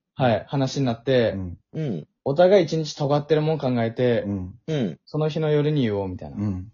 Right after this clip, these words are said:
Speaker 3: うん。
Speaker 1: で、僕が鉛筆っつってドリルって、
Speaker 2: うん。
Speaker 1: 世界が言って、
Speaker 2: うん。
Speaker 1: で、鉛筆ドリルっていう、なんか一番
Speaker 2: うん。
Speaker 1: 幼稚な名前になっちゃったんですよね。
Speaker 3: なるほど、その、
Speaker 1: はい。
Speaker 3: 単体だったんだ。鉛筆と、
Speaker 1: はい。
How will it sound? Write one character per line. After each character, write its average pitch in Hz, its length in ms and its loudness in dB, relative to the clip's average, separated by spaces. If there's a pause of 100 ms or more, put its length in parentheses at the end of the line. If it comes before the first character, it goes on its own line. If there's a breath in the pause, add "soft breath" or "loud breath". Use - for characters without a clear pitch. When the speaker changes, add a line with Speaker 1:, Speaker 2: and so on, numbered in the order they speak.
(240)
Speaker 3:
う 143 80 -6
ん。 95 180 -8 (380)
Speaker 1:
で、 190 160 6
僕 147 260 0
が 151 100 6
鉛 143 240 0
筆 139 140 -4
っ - 20 -2
つ - 80 -16
っ - 20 -20
て 147 120 2
ド 120 140 0
リ 117 100 0
ル 113 80 -2
っ - 40 -6
て、 - 480 -6
Speaker 2:
う 101 100 -4
ん。 95 100 -6
Speaker 1:
世 92 140 -8
界 110 160 -2
が 104 60 -2
言 104 80 -2
っ - 40 -20
て、 160 360 2
Speaker 2:
う 98 40 -10
ん。 90 160 -14 (1160)
Speaker 1:
で、 147 180 0
鉛 117 160 -2
筆 - 120 -14
ド 104 80 -2
リ 101 100 -4
ル 101 100 -8
っ 107 40 -12
て - 180 -6
い 107 120 0
う、 - 140 -6 (120)
な 123 100 -8
ん - 20 -6
か 120 60 -4
一 117 220 -4
番 123 300 0
Speaker 2:
う 95 40 -12
ん。 92 340 -8
Speaker 1:
幼 131 140 0
稚 123 160 0
な - 40 -8
名 117 140 -4
前 117 140 0
に 117 40 -2
な 117 60 -4
っ - 20 -6
ち - 80 -6
ゃ 117 40 -4
っ - 20 -8
た 113 100 -6
ん 107 40 -8
で 113 60 -12
す - 40 -16
よ - 60 -16
ね。 - 60 -20 (440)
Speaker 3:
な 143 180 4
る 214 80 8
ほ 214 140 8
ど、 185 140 4
そ 170 100 0
の、 170 240 4
Speaker 1:
は 110 120 -2
い。 - 20 0
Speaker 3:
単 262 260 2
体 269 140 10
だ 247 80 10
っ - 40 4
た 151 80 4
ん 113 60 2
だ。 98 80 4
鉛 190 340 2
筆 190 120 -4 (200)
と、 220 420 6
Speaker 1:
は 127 140 2
い。 - 160 -4